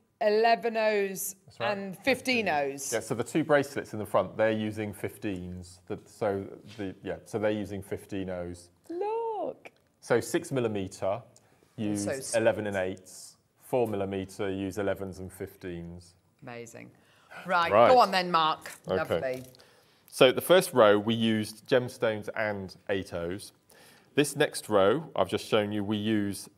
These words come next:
Speaker 2: the, the seed bead row, and we're exiting through one of the corners. Now we're going to add the gemstones. So remember, it's gemstones, then seed beads, gemstones, seed beads. So what we're going to do now is we're going to pull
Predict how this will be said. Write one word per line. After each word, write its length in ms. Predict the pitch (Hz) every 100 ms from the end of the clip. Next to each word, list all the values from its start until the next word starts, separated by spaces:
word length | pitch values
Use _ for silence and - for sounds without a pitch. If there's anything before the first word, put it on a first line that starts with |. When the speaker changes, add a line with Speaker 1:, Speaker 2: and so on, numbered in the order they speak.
| _
Speaker 2:
the, 240 | 104 101 98
the 100 | 101
seed 380 | - 135 123 -
bead 220 | 90 82
row, 400 | 82 82 87 123 - -
and 120 | 98
we're 60 | 104 117
exiting 560 | - - - 92 90
through 300 | - 101 98
one 200 | 92 98
of 100 | 92
the 60 | 85
corners. 640 | - 95 82 80 82 - _ - _ _ -
Now 320 | 135 107 98
we're 80 | 101
going 180 | 98
to 80 | 92 -
add 200 | 92 90
the 40 | 85
gemstones. 600 | 98 85 - 87 82 85
So 160 | -
remember, 340 | 98 104 120 110
it's 120 | -
gemstones, 800 | - 120 113 - 117 110 107 -
then 140 | 101
seed 300 | 98 107 95
beads, 440 | - 92 92 - -
gemstones, 720 | 101 95 - 95 92 87 - _
seed 320 | - 90 85
beads. 240 | 87 87 -
So 140 | 95
what 140 | 95 120
we're 40 |
going 120 | 123
to 120 | 117
do 120 | - 104
now 80 |
is 100 | 90
we're 80 | 98
going 140 | 98 92
to 80 |
pull 400 | - - 135 143